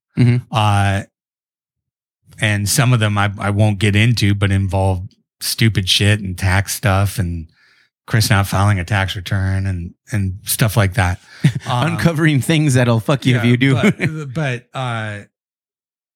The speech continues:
Speaker 2: also 'cause we missed our window. We had to stay with it. If we had stayed with it, I'd probably be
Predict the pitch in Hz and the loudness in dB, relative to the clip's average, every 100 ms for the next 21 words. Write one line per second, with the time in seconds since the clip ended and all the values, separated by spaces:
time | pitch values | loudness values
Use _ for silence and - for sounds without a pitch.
0 | _ _ _ _ _ - 175 190 208 175 | _ _ _ _ _ -8 -4 -4 -4 -4
1 | 143 147 127 123 - 127 139 196 - - | -6 -6 -4 -2 0 2 2 0 -2 -10
2 | - - 139 147 151 131 117 - 117 101 | -20 -2 2 4 4 2 0 0 0 0
3 | 107 95 87 _ _ _ _ _ 127 120 | -2 -4 -8 _ _ _ _ _ -2 2
4 | 160 156 - 170 123 107 127 143 113 104 | 2 2 0 0 0 2 2 4 2 -2
5 | - 120 110 - 123 123 123 120 107 107 | -2 -4 0 0 2 2 0 -2 -2 -2
6 | 101 101 | 0 -2